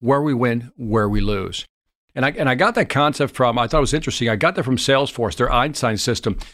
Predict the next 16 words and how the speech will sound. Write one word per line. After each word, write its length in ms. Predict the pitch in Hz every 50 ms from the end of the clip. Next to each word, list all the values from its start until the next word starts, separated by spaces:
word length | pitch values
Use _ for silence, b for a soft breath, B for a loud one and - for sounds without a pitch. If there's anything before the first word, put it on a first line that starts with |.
| B B -
You 180 | 123 147 196
can 160 | 202 - 254
adjust 520 | 226 151 110 98 98 - 127 143 135 - -
the 80 | -
price 520 | - - - - 107 98 131 175 170 - - - _ _ _ _ _ _
and 140 | - 143 139
the 60 | 135
probability 720 | - - - 147 156 165 170 127 113 135 139 151 147 147
of 160 | 135 117 85 98
winning 220 | 135 143 151 147
or 80 | 123 110
losing 520 | 110 123 131 143 135 98 95 92 87 78 - _ _ _ _ _ _ _ _ -
actually 320 | 127 123 - - - 131
moves 260 | 117 117 117 113 101 -
the 60 | 113
needle. 340 | 107 104 107 98 87 82 -